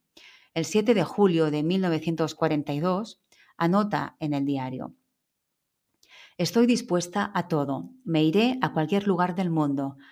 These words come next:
a donde Dios me envíe, y estoy dispuesta a testificar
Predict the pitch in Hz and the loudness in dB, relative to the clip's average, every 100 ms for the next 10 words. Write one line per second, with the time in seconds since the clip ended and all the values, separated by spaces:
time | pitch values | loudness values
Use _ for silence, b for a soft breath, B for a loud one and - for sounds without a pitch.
0 | B 165 165 151 147 175 190 190 170 165 | B 2 4 4 4 4 2 0 -2 0
1 | 160 143 131 139 - B B 165 - 214 | 0 0 -2 -8 -14 B B -4 -2 0
2 | 214 220 - 170 156 - 156 170 160 156 | 2 0 0 0 0 -2 -4 -4 -4 -6
3 | - 139 151 147 131 131 | -6 -6 -4 -4 -4 -6